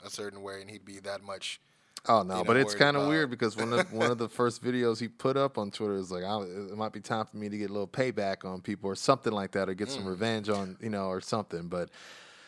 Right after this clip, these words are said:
Speaker 1: But, I
Speaker 2: ah,
Speaker 1: mean, well,
Speaker 2: corny,
Speaker 1: I
Speaker 2: man.
Speaker 1: mean, we, you know, I'm, and we're gonna get to corny real quick, but just lastly with this, with this, this is the one thing I didn't appre-, uh,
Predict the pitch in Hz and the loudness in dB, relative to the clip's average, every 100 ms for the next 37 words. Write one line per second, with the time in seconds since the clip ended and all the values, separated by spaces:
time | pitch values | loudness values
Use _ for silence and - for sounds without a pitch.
0 | - 131 135 127 127 127 143 113 104 107 | -6 10 12 12 12 12 10 8 8 4
1 | 101 98 95 131 131 135 123 123 135 120 | 2 2 0 -2 -2 -4 -6 -10 -6 -4
2 | 117 120 135 135 143 151 226 151 123 - | -2 -4 -6 -6 -6 -2 0 2 0 -2
3 | 131 117 110 104 120 110 110 110 123 113 | -2 -2 -4 -4 -4 -4 -6 -8 -8 -2
4 | 117 123 131 123 117 110 101 107 - 139 | 0 0 -2 -6 -8 -12 -14 -18 -8 -2
5 | 156 185 190 202 151 131 139 135 127 120 | -2 0 0 0 0 0 0 -2 -2 -2
6 | 120 113 107 117 113 113 | -4 -6 -8 -6 -2 0